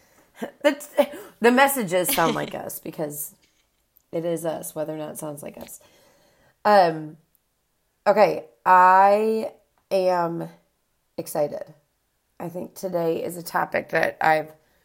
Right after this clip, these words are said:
Speaker 1: obviously talked passionately about or mentioned, at least in some of the episodes, and I know you've kind of alluded to it, and so I think it's gonna be a
Speaker 2: I'm
Speaker 1: good one.
Speaker 2: excited as well. I think it was in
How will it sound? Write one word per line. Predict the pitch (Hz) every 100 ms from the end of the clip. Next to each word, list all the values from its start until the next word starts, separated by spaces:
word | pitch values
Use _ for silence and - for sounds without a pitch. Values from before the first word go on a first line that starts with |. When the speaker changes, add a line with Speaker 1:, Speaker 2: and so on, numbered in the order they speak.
| _ _ _ _
Speaker 1:
obviously | 208 220 240 - 220 196 214 -
talked | - 185 180
passionately | 185 170 - 175 - 170 156 160
about | - 170 165 156 170
or | 160
mentioned, | 156 151 156 - 156 156
at | -
least | 165 156
in | 170
some | 156 160
of | 160
the | 185 180
episodes, | 190 202 226 202 190 - - _ _ -
and | 180
I |
know | 160 151
you've | 165 208 247 240
kind | 233 220
of |
alluded | 220 220 208 202 180
to | 214 202
it, | 190 190 -
and | 180 170
so | 160 175 160 156 - _ _ _
I |
think | - 170
it's | -
gonna | -
be | -
a | -
Speaker 2:
I'm |
Speaker 1:
good | 190
one. |
Speaker 2:
excited | - - 214 220
as | 208 202
well. | 220 190 196 _ _ _ _ - _ _
I | 202
think | 226 233
it | 269
was | 233 214 196
in | - 196 185 180 175